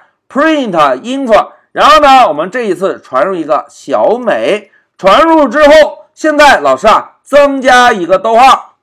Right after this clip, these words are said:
同时，大家看，P Y charm会提示我们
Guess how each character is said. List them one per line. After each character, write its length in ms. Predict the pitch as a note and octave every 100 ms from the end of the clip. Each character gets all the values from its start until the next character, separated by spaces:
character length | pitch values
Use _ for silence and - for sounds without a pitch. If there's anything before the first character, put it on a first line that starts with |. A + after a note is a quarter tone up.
| _
同 240 | C#4+ D#4+
时， 240 | C#4+ C#4+ D4
大 180 | C#4
家 80 | C4+
看 180 | C#4 C#4 _ _ _
，P 300 | - D4+ D4+
Y 200 | C#4+ C#4+
charm 360 | C#4 C4 D4+
会 180 | E3+ G#3
提 240 | E3+ E3+ G#3+
示 100 | C#4
我 160 | G3+
们 360 | C3+ D#3 D4+